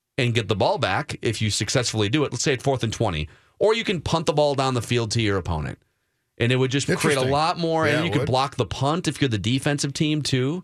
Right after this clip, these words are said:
Speaker 1: So, uh, that, that's what I
Speaker 2: Interesting.
Speaker 1: would do.
Speaker 2: I like that.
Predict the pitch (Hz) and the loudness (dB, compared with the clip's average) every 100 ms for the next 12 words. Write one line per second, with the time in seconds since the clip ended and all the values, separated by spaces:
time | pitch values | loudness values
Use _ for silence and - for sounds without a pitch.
0 | - - _ _ _ - 113 104 117 139 | -12 -20 _ _ _ -2 2 2 2 0
1 | 113 131 139 135 139 120 92 76 71 - | 0 2 2 2 2 0 0 -4 -6 -10
2 | _ _ _ - 202 262 101 127 - 71 | _ _ _ -6 -2 0 0 -2 -4 -8
3 | - | -8